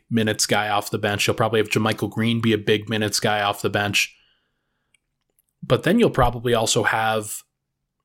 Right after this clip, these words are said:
Bones Hyland and Bryn Forbes kinda split that other guard spot a little bit more. And th-, then you're just gonna have Jokic and Morris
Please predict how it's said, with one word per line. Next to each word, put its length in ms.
Bones 380
Hyland 520
and 500
Bryn 200
Forbes 440
kinda 220
split 360
that 160
other 240
guard 420
spot 500
a 60
little 260
bit 180
more. 300
And 140
th-, 240
then 140
you're 80
just 180
gonna 140
have 320
Jokic 560
and 140
Morris 720